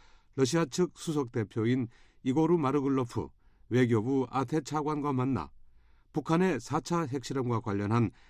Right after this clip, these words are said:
대응 방안을 협의했습니다. 한국과 러시아는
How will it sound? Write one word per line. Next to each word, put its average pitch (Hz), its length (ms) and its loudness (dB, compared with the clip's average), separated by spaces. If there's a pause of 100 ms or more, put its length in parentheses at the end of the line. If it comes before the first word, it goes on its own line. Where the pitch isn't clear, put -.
(120)
대응 139 380 2
방안을 127 480 0
협의했습니다. 92 880 -6 (1200)
한국과 175 500 0
러시아는 139 560 0